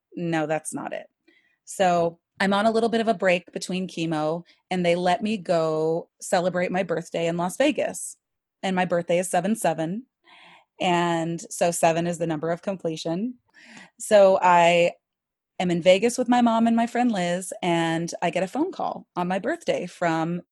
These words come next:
the coordinator. And she says, "Hey, I just, you know, I've been working on,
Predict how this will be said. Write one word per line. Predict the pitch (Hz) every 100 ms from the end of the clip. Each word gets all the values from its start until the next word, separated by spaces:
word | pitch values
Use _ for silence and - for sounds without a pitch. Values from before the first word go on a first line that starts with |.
| -
the | 151 175 165 165
coordinator. | - 302 190 - - 190 _ _ - - - _
And | 202 196 190 196 196
she | - - - 226
says, | 220 214
"Hey, | - 403 440 302
I | 185
just, | 185 190 254 269 - - -
you | 214
know, | 175
I've | 165
been | 170
working | 165 196 175 170
on, | 165 160